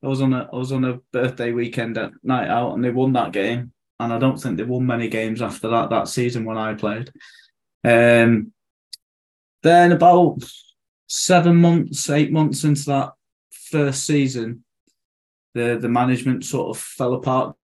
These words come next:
coaching-wise, and Chris asked me to help out. Got a text off him saying, "Listen, do you mind helping out?" Um,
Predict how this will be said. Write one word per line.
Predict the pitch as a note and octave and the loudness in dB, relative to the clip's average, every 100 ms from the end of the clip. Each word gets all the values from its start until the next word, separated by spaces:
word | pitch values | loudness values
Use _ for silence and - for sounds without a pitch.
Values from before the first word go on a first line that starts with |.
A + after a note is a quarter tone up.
| _ | _
coaching-wise, | C#3 A#2 - C3 B2+ C#3 C3 | -4 -4 0 0 0 0 0
and | A#2 | -4
Chris | - C3+ C3 | -2 -2 -2
asked | B2 C3+ | -6 -4
me | B2 | -4
to | A#2+ | -4
help | A#2 B2 - | -4 -4 -2
out. | C3 E3 - | -2 -2 -6
Got | - - - | -14 -12 -8
a | |
text | - - A2 | -10 -8 -8
off | - | -6
him | A#2 | -6
saying, | G#2+ G2+ | -4 -2
"Listen, | G#2+ - G2 | -4 -4 -6
do | - | -6
you | |
mind | G#2+ G#2+ | -4 -2
helping | G2+ A2+ | -2 -2
out?" | F2+ F#2+ - - - - - _ _ _ _ _ _ | -2 -2 -6 -18 -20 -20 -20 _ _ _ _ _ _
Um, | A2 A2+ A2 A2 A2+ | 0 2 4 2 -2